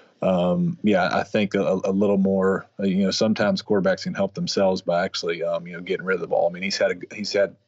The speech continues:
four or five different O-line combinations since he's been there, and,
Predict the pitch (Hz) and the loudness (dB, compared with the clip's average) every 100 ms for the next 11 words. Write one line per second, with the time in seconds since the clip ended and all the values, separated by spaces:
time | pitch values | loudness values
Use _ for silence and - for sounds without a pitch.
0 | - 104 98 - 98 90 90 95 92 90 | -2 0 2 0 0 0 -4 -2 -2 0
1 | 92 92 - 95 92 90 - 90 92 85 | 0 -2 0 0 2 2 0 -2 -2 0
2 | 90 90 95 90 90 90 87 85 | 2 4 4 4 4 2 2 0